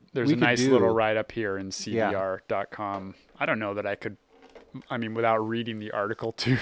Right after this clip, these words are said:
Speaker 1: you, I don't know that I could list the differences, but, um,
Speaker 2: We, it's definitely, like, you could do, we could do a whole episode on it because, I mean, in young, younger energy-filled anime dorks obviously could get real
Speaker 1: <laughs>
Speaker 2: super <laughs> into the differences.
Speaker 1: Yeah.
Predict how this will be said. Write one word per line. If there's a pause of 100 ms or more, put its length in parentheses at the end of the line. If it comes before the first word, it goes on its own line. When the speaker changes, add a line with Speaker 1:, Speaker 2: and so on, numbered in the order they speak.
Speaker 1:
you,
I
don't
know
that
I
could
list
the
differences,
but, (580)
um, (540)
Speaker 2:
We,
it's
definitely,
like,
you
could
do,
we
could
do
a
whole
episode
on (440)
it
because,
I
mean,
in (580)
young, (360)
younger
energy-filled
anime
dorks
obviously
could
get
real
Speaker 1:
<laughs>
Speaker 2:
super
<laughs>
into
the
differences.
Speaker 1:
Yeah.